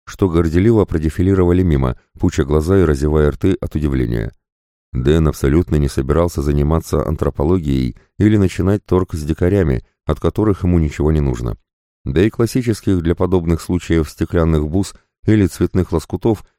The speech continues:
они с собой как-то и не прихватили. Следующую подобную группу встретили километров через двадцать, та же картина. Обе стороны в изумлении взирают друг на друга и ничего не делают. Ни криков восторга,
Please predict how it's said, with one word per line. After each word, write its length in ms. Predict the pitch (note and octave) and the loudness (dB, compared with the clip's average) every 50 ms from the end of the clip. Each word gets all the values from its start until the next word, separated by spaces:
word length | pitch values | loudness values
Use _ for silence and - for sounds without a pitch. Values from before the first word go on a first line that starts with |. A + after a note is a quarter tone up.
| _ _ - | _ _ -2
они 220 | F#2+ G#2+ C#3+ D#3+ | 0 0 2 0
с 80 | C3 - | -2 0
собой 320 | - F#2+ F2+ G#2+ G#2+ F#2+ | -2 0 2 2 2 2
как-то 300 | - - F#2 - - E2 | 2 0 -2 0 0 0
и 60 | D#2 D2+ | 0 2
не 80 | D2+ | 0
прихватили. 600 | C#2+ - D2 - - - - - C#2+ C2+ A#1+ G#1+ - _ _ _ _ _ _ _ _ _ _ _ _ _ _ _ _ _ _ | -2 -2 -4 -2 -2 -4 -2 -2 -2 -2 -2 -4 -6 _ _ _ _ _ _ _ _ _ _ _ _ _ _ _ _ _ _
Следующую 600 | - - C#2 C#2 C#2+ D2+ F2 F#2 - - A#2+ B2 | -8 -2 0 2 4 4 2 2 2 0 0 0
подобную 520 | - - A2+ A2+ A#2 G#2 G#2+ G#2+ A2 G#2+ | 2 0 2 2 2 2 4 4 4 4
группу 320 | F#2+ G2+ A2 A2+ - - G#2+ | 4 2 0 0 0 -2 -4
встретили 580 | F#2+ - - F2 G2+ A2 - B2 A2 A2 G#2 | -4 -4 -2 -2 -2 0 0 2 2 2 2
километров 600 | F#2+ - - F2+ E2+ E2 E2 F2 F2 - - E2 | 2 0 0 2 2 2 2 2 0 0 -2 -4
через 260 | - - E2 E2 D#2+ D#2 | -2 -2 -2 -2 -2 0
двадцать, 420 | E2+ F#2 F2+ - - F2+ - _ _ _ _ _ _ | 0 0 0 -2 -4 -8 -10 _ _ _ _ _ _
та 140 | - D#3 C#3+ | -2 -2 0
же 120 | G2 D2+ | 0 0
картина. 440 | C2 - E2+ - - G2+ D#2 B1+ - - - _ _ _ _ _ _ _ _ _ - | -2 -4 -6 -4 -2 -2 -2 -2 -4 -8 -12 _ _ _ _ _ _ _ _ _ 0
Обе 240 | E2+ E2 C#2+ D2+ C#2+ | 0 2 2 2 -2
стороны 420 | - - - A#2 B2 G#2 F2 D#2 | -2 -2 0 2 2 4 4 4
в 80 | D2 D2+ | 2 2
изумлении 500 | C#2+ D2+ D#2 E2 F2 F#2 F2+ E2 D#2+ D#2+ | 2 2 2 2 4 4 4 4 4 2
взирают 480 | D2+ C#2 C#2+ E2+ E2 E2+ D#2+ D2+ C#2 C2+ | 2 2 0 2 2 2 2 2 0 -2
друг 220 | D2 - - - | -4 -6 -4 -2
на 100 | - C#2+ | -2 -2
друга 380 | C#2 D#2+ G2 F#2+ G#2+ A2+ A2+ - _ _ _ _ _ | 0 0 0 2 0 0 0 -2 _ _ _ _ _
и 120 | - G2+ B2+ | -2 0 0
ничего 320 | D#3 D#3+ - - A2 A2+ | 0 0 0 0 0 2
не 100 | A#2 A2+ | 2 2
делают. 400 | F#2 D2+ C#2+ C#2 C2+ C2 - - - _ _ _ _ _ _ _ | 2 2 2 2 0 0 -2 -6 -12 _ _ _ _ _ _ _
Ни 200 | - F2+ A#2 D3+ | -2 0 0 0
криков 400 | - - - F2+ - D#2 C#2+ - | 0 0 -2 0 0 -2 -2 -2
восторга, 640 | - D2 - - - G#2 A2+ G2+ G2 G2+ G2 F#2 E2 | -4 -6 -4 -2 0 0 0 2 2 2 0 0 -2